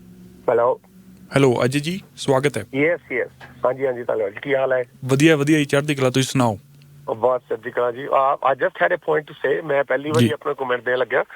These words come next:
Speaker 1: I heard Jyoti Gondek yesterday on, on, on the phone with, uh, ਰਿਸ਼ੀ ਜੀ,
Speaker 2: ਜੀ।
Speaker 1: ਹੈ ਨਾ? ਉਹਨਾਂ ਨੇ ਕਿਹਾ ਸੀਗਾ ਕਿ ਸਾਡੀ ਕਮੇਟੀ ਹੈ ਜੀ, ਜਿਹੜੀ ਫਾਈਨਲਾਈਜ਼ ਕਰਦੀ ਹੈ ਵੀ ਇਹ ਸਾਰੇ ਕੁਛ ਸਾਡੇ ਵੇਜ ਰੇਜ਼ਿਸ ਹੁੰਦੇ ਆ, ਜੋ ਵੀ ਰੇਜ਼ ਹੁੰਦਾ ਹੈ,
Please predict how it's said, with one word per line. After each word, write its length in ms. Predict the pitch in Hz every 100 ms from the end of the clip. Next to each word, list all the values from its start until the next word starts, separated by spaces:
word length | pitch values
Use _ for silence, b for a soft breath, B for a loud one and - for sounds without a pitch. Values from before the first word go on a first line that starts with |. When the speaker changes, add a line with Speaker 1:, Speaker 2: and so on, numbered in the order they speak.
| B B B - 139 170
Speaker 1:
I 60 |
heard 420 | 160 - 147 165 170
Jyoti 380 | 113 151 170
Gondek 520 | 156 135 135 147 - 135
yesterday 460 | - 147 143 139
on, 500 | - - 120 123 123
on, 360 | 117 120 120 120
on 260 | - 120
the 120 | 117 113
phone 440 | - 131 131 123
with, 280 | 117 - 113
uh, 280 | 110 107 107
ਰਿਸ਼ੀ 280 | 117 - 151
ਜੀ, 220 | 185 269 _ -
Speaker 2:
ਜੀ। 120 | 127
Speaker 1:
ਹੈ 40 | 123
ਨਾ? 100 | 180 _ B B B B B -
ਉਹਨਾਂ 300 | 156 190 202
ਨੇ 80 |
ਕਿਹਾ 240 | 208 170 175
ਸੀਗਾ 180 | 165 208
ਕਿ 60 |
ਸਾਡੀ 220 | 185 175
ਕਮੇਟੀ 480 | 170 170 165 147 190
ਹੈ 80 | 185
ਜੀ, 80 | 202
ਜਿਹੜੀ 220 | 196 196
ਫਾਈਨਲਾਈਜ਼ 520 | - 139 147 151 156
ਕਰਦੀ 420 | 143 117 104 117
ਹੈ 140 | 127 131
ਵੀ 140 | 131
ਇਹ 120 | 131 131
ਸਾਰੇ 240 | 123 123 131
ਕੁਛ 180 | 131
ਸਾਡੇ 220 | - 117 120
ਵੇਜ 320 | 113 120 110
ਰੇਜ਼ਿਸ 400 | 117 113 120 107
ਹੁੰਦੇ 320 | 110 117 117
ਆ, 80 | 117 B B B
ਜੋ 180 | 123 131
ਵੀ 140 | 131 131
ਰੇਜ਼ 260 | 131 117
ਹੁੰਦਾ 240 | 120 110
ਹੈ, 100 | 123